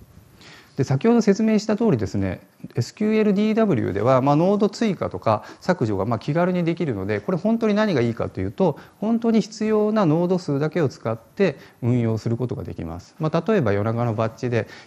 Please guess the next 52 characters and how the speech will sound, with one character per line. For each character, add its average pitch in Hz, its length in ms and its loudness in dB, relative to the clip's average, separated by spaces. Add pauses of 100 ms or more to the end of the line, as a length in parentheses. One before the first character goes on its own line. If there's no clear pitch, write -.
い 120 40 -4
っ 113 40 -4
ぱ - 160 -2
い 110 40 2
い - 20 0
る 107 60 0
場 117 80 2
合 - 40 2
は 113 40 0
ノ 101 140 -2
ー - 20 -4
ド 104 100 -4
数 95 140 -10
減 92 120 -8
ら 95 120 -8
し-、 - 120 -20 (140)
増 123 80 0
や 113 80 0
し - 120 -16
て、 151 280 -2 (320)
で、 170 160 0
い 151 40 0
ら 147 100 2
な 151 100 2
い 147 60 2
場 151 100 0
合 156 40 2
は 120 60 0
減 98 120 -4
ら 90 80 -4
す - 100 -18
と - 80 -20 (180)
い 156 80 -4
う 156 80 2
や 147 80 4
り 139 120 0
方 131 180 -4
も 120 140 -4
で 104 100 -4
き 101 100 -12
ま 92 140 -6
す。 - 160 -16 (720)
で、 - 60 0
さ 233 140 2
ら 247 100 4
に 156 120 6
言 113 100 4
う 107 40 -2
と 95 100 -4
で 87 60 -6
す - 80 -12
ね、 95 200 -4